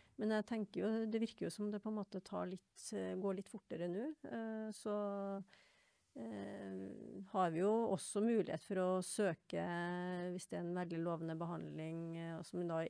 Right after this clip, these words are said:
hvor beslutningen ikke foreligger ennå, at vi kan søke, eh,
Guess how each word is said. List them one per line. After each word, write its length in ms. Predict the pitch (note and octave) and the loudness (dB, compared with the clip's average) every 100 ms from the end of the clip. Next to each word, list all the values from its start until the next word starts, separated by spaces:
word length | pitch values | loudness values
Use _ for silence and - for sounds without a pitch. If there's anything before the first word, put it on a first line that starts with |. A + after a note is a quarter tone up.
| E3 | 0
hvor 200 | F3+ F3 | 2 2
beslutningen 500 | F#3+ - F3 F3 F3 | 0 -2 -2 -2 -4
ikke 280 | F3 F#3+ E3+ E3+ | -4 -4 -4 -2
foreligger 440 | G3 F3+ E3 G#3 | -2 -2 -2 -2
ennå, 160 | G#3 F3 | -2 -2
at 100 | - | -6
vi 80 | F#3 | -6
kan 240 | F3+ F#3 - - - _ _ | -4 -4 -8 -20 -20 _ _
søke, 480 | - C#4 A#3+ - - | 0 2 2 2 -2
eh, 800 | E3 E3+ E3+ - - - - | 0 2 0 -4 -10 -8 -6